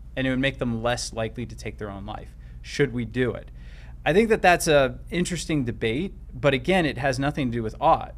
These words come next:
Now you're not arguing that they're actually a woman. You're just arguing that it's better for their mental health to be perceived as a woman. That's a different pr-, uh, premise, right? <laughs> So the premise of your original question was,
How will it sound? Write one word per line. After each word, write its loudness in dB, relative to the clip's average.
Now 4
you're 4
not 4
arguing 4
that 2
they're -2
actually -2
a 0
woman. 2
You're 2
just -4
arguing 2
that 2
it's -10
better 2
for -4
their 0
mental -2
health -2
to -12
be -6
perceived -4
as -2
a -4
woman. -10
That's -2
a 0
different -2
pr-, -10
uh, -2
premise, 2
right? 4
<laughs> -
So 8
the 2
premise 8
of 0
your 0
original 6
question 2
was, 4